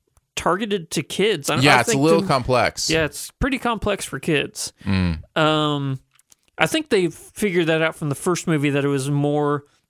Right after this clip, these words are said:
Speaker 1: the adults who found the movie so funny and stuff, and that they just really owned it in the second one, maybe.
Speaker 2: Yeah.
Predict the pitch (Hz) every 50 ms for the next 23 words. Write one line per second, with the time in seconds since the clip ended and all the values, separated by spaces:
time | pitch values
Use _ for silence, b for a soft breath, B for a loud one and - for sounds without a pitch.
0 | _ _ _ _ _ _ _ _ _ - - - 190 185 165 160 156 151 135 123
1 | 160 151 160 - - - - 180 139 - - 151 139 139 135 135 135 139 135 131
2 | 139 135 135 131 - b b b b b b b b b - - - - - 170
3 | 151 143 139 135 123 - - - - - - 147 143 135 - - - - 156 -
4 | - - - - 139 - - - - - 180 160 147 147 143 143 143 - 139 143
5 | 139 131 139 131 - 160 147 143 143 143 139 139 143 - - 151 139 147 143 143
6 | 139 - 147 143 139 139 135 - - - 151 151 - 160 - - 139 135 151 139
7 | 135 - - 147 147 160 - _ _ _ - 107 104 98 98 92 87